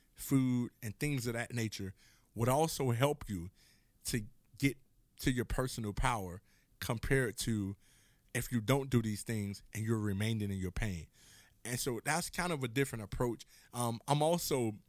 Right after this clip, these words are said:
uh, I also serve as a college professor at a local community college in O-, in Oklahoma City. And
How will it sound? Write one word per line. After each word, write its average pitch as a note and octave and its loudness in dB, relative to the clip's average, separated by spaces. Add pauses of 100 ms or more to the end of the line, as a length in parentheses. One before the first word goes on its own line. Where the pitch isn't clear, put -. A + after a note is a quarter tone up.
(800)
uh, A2 0
I A#2+ -4
also B2+ 0
serve B2+ -2
as G#2+ -4
a G2+ -4
college B2 -2
professor A2+ -4
at G2 -8 (400)
a G#2 -2
local B2 0
community A#2 0
college G2+ -6
in G2 -8
O-, A#2 -10
in A#2 -4
Oklahoma A#2+ 2
City. C3+ 0 (380)
And A#2 4